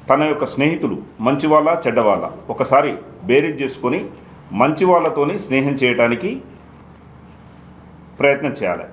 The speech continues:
చెడు స్నేహాలు ఏవైతే ఉంటాయో, చెడు అలవాట్లకు లోనైన వాళ్ళు, ఉమ్, తర్వాత చెడు ఈ వ్యసనాలకు బానిసైన వాళ్ళకు కొంచెం దూరంగా ఉంటే వీళ్ళు కూడా పరివర్తన చెంది ఈ చెడు అలవాట్లకు, ఆ, బానిస కాకుండా ఉంటారు. అదేవిధంగా తల్లిదండ్రులు కూడా మానిటర్ చేసుకోవాలి.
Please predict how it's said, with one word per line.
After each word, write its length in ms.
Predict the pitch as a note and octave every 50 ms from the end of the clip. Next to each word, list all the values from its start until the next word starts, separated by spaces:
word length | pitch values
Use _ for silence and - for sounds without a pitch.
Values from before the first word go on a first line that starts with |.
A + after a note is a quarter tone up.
| - - C#3+
చెడు 120 | D3+ F3+
స్నేహాలు 420 | - - F#3 E3+ D3+ D3 D3 C#3+ C3+
ఏవైతే 260 | C3 B2+ A#2+ - A#2+
ఉంటాయో, 400 | B2 A#2+ C3 C3 D3 F#3 - - - - - - - - C3
చెడు 100 | C#3 D#3+
అలవాట్లకు 460 | D#3 D3+ D#3 D#3 D#3 C#3 C#3+ B2 G#2+
లోనైన 340 | A2 A#2+ B2+ B2+ B2+ B2 A#2
వాళ్ళు, 420 | A2+ A2+ A2+ A2+ A#2+ A#2+ A#2+ - - - - - - - - - - - - - -
ఉమ్, 320 | A#2 A#2+ A#2 A2+ A2 A2 G#2
తర్వాత 440 | A#2+ B2 C3 C3 B2+ C3 B2 - -
చెడు 320 | C#3 C#3+ D3+ C#3 G#2+ - - - - - -
ఈ 220 | B2 B2 A#2+ A2+
వ్యసనాలకు 520 | G#2 A#2 A#2 - D3 D3+ D3+ D3 C#3+ B2 A2+
బానిసైన 500 | F#2 A2 A2+ A#2+ C3 B2 B2+ B2+ B2 A#2+
వాళ్ళకు 500 | A2+ A2+ A2 G#2+ - - E3+ G#3 - - - - -
కొంచెం 320 | B2+ A#2+ C3 B2+ G2+ F#2
దూరంగా 340 | A#2 C#3 D3+ D3+ C#3+ C3+ B2+
ఉంటే 460 | B2 A#2 F3+ G3+ - - - - - - - - - - -
వీళ్ళు 240 | A#2+ C#3+ D3 D#3+
కూడా 180 | D3+ F3 F3 G3+
పరివర్తన 800 | G3 - - - - - C3 C#3 D3 D3+ C#3+ D3 D3 C3+ C3 - C3+
చెంది 340 | C3 C3 D3+ G#3+ A3 - - - -
ఈ 180 | C3+ C3 A#2 - C#3
చెడు 280 | C#3+ D#3 D#3 B2 A#2+ - - -
అలవాట్లకు, 600 | A#2+ B2 C3+ C#3 C3 - - - - F#3 - - - - - - - - - - - - - B2+
ఆ, 140 | A#2+ A2+ A2
బానిస 340 | G2+ B2 C3 D3 C#3+ D3
కాకుండా 420 | C#3 A#2 B2+ A#2 A#2+ A#2+ A#2+ - -
ఉంటారు. 260 | A#2+ - A2+ G#2+ A#2+ - - - - - -
అదేవిధంగా 400 | A#2 C#3+ E3+ E3+ D#3+ E3+ F3 F#3
తల్లిదండ్రులు 520 | - - C3+ D3+ D#3+ D#3+ E3 D3+ D#3 D3+
కూడా 140 | D3 D#3+ D#3
మానిటర్ 460 | B2+ A#2 A#2+ B2+ C3 - C#3 A#2+ A#2
చేసుకోవాలి. 380 | A#2+ A#2 - - A#2 A2+ A#2